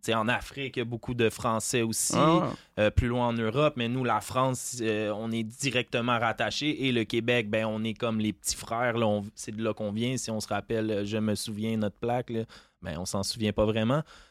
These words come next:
Speaker 1: mais, <laughs> mais on est rattaché à ça. Fait qu'on, on est toujours un peu en train de se comparer puis d'essayer de rentrer dans le, le marché français, euh, européen.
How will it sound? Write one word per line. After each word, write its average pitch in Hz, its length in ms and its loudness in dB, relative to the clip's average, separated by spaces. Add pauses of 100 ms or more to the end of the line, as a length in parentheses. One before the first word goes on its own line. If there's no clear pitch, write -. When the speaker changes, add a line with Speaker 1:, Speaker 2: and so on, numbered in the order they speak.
(120)
Speaker 1:
mais, 107 480 4
<laughs> - 680 0
mais 127 180 4
on 120 100 4
est 120 100 6
rattaché 123 520 4
à 110 100 6
ça. 170 220 2
Fait 120 100 2
qu'on, 117 320 4
on 123 100 2
est 131 120 2
toujours 165 280 6
un 143 80 6
peu 160 140 2
en 143 80 2
train 143 160 0
de 131 100 4
se - 120 -2
comparer 127 640 2
puis 127 120 -8
d'essayer 123 320 -2
de 120 80 -6
rentrer 120 400 -6
dans 120 160 -4
le, 107 280 -4
le 110 140 -4
marché 110 360 -2
français, 113 840 2
euh, 117 60 0
européen. 110 500 2